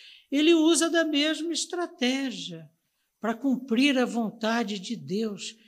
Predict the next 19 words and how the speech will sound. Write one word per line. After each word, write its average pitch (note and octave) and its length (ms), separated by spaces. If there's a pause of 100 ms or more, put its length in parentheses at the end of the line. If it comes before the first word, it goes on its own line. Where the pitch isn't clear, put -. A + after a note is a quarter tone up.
(340)
porque B3+ 320
Deus B3 400
chama C#4+ 340
ele C#4+ 220
pro D4 100
céu. B3 460 (340)
"Vem E4 220
cá, C4 420 (2500)
que B3+ 60
eu B3 80
quero B3+ 320
te B3 140
mostrar." F#3 680 (680)
E A#3 120
depois, A3 840
"Escreva A3+ 640
e A3+ 220
envie." E3+ 520 (1120)
Perceberam? E3+ 920